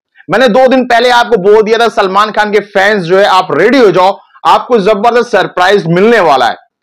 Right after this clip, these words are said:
ये दो दिन पहले मैंने बोला था, आपको पांच महीने पहले मैंने बोला था, सलमान खान की दो फिल्में आने वाली हैं, जो आपको शॉक्ड कर देंगी, जिसमें आपको पता चला,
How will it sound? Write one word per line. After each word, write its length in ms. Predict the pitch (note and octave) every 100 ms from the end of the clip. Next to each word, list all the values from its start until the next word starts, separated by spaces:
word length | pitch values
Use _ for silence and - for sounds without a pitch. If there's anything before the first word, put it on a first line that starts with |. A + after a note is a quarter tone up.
| _ _ -
ये 80 | E3+
दो 180 | A3+ B3
दिन 180 | C4
पहले 280 | B3 A#3 A#3+
मैंने 200 | A3+ G#3
बोला 240 | E3+ E3+ C#3+
था, 140 | G#2+ - - -
आपको 240 | F#3 A3+
पांच 420 | B3 A#3 A#3 C#4+ A#3+
महीने 200 | B3+ B3+
पहले 220 | B3+ B3
मैंने 140 | B3
बोला 220 | G#3+ A#3+
था, 100 | A#3+
सलमान 340 | B3 A#3 G#3+ A#3
खान 100 | A3
की 80 | G#3+
दो 240 | E3 A#3
फिल्में 320 | G3+ A3+ A3+
आने 300 | - F#3+ A3+
वाली 260 | A3 G#3+ A3+
हैं, 100 | G#3
जो 80 | G#3
आपको 480 | - G3 G3+ A#3
शॉक्ड 420 | A3+ - G#3+ G#3 E3+
कर 200 | F#3+ E3
देंगी, 300 | E3 C#3+ A#2+ - _ -
जिसमें 300 | D3 E3+ G#3+
आपको 200 | G#3 G#3+
पता 280 | E3+ G3+ A3
चला, 180 | G#3+